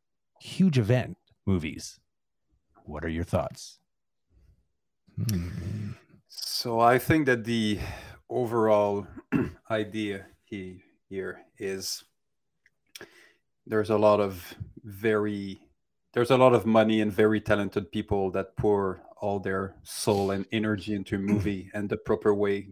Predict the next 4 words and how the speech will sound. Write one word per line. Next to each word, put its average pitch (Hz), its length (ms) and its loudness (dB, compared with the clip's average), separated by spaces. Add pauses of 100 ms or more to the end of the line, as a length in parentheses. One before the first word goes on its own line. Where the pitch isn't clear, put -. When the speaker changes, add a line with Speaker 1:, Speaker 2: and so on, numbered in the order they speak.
Speaker 2:
to 98 520 -10 (600)
experience 117 880 6
it - 260 -6 (320)
is, 92 480 -6